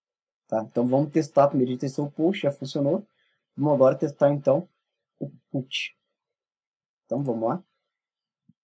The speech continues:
Então eu tenho esse cara aqui, que é o I D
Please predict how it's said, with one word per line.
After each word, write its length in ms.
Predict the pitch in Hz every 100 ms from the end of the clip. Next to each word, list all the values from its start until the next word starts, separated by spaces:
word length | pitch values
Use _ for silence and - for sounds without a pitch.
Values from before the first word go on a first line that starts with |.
| _ _ _ _ _
Então 280 | 101 101 131
eu 120 | 139
tenho 160 | 139 123
esse 160 | - 120
cara 240 | 127 131
aqui, 280 | 131 180 233 _ _ -
que 80 |
é 20 | 120
o 20 |
I 60 |
D 260 | 120 117 -